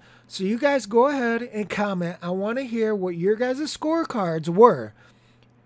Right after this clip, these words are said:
either both at the, at the six round mark and then at the finish in the ninth round,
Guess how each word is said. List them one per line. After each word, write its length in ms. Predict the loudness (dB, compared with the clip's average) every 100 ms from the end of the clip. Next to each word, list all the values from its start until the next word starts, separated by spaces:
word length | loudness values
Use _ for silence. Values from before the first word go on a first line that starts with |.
| _
either 480 | -4 0 4 4 2 -6 _
both 480 | -2 6 6 6 2
at 240 | -2 -2
the, 240 | -2 -4 -2
at 140 | -6
the 100 | -4
six 300 | -6 -6 -4
round 280 | -2 -2 0
mark 320 | 0 -2 -4 -14 _ _ _
and 140 | -4 0
then 140 | 0
at 160 | 0 -2
the 80 | 0
finish 520 | 4 4 2 -4 -6
in 120 | -4
the 100 | -2
ninth 300 | 0 -2 -4
round, 340 | -4 -4 -6